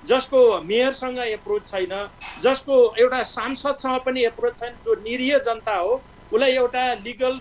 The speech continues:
र स्वाभाविक प्रक्रियाबाट बिमारी भएपछि अस्पतालमा जाँदाखेरि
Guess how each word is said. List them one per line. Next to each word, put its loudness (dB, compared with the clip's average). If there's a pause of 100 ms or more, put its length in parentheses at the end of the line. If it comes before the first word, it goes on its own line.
र -4
स्वाभाविक -4
प्रक्रियाबाट -4
बिमारी -6
भएपछि -8
अस्पतालमा -4
जाँदाखेरि -6